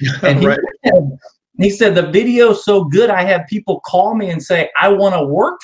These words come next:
Speaker 2: for a guy like that.'" Well, my response was, "Did they say they wanted to buy a car from you?"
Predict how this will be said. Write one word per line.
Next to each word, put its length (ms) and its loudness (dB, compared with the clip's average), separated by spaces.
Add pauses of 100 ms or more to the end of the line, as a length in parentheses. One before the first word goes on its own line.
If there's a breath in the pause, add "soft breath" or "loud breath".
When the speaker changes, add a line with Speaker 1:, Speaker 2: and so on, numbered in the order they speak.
Speaker 2:
for 200 -2
a 60 -8
guy 240 -6
like 280 -6
that.'" 160 -4 (200)
Well, 140 0
my 200 2
response 500 -2
was, 340 -2 (200)
"Did 120 4
they 80 2
say 160 0
they 100 0
wanted 200 2
to 60 -2
buy 160 2
a 40 -6
car 200 2
from 200 -4
you?" 140 -6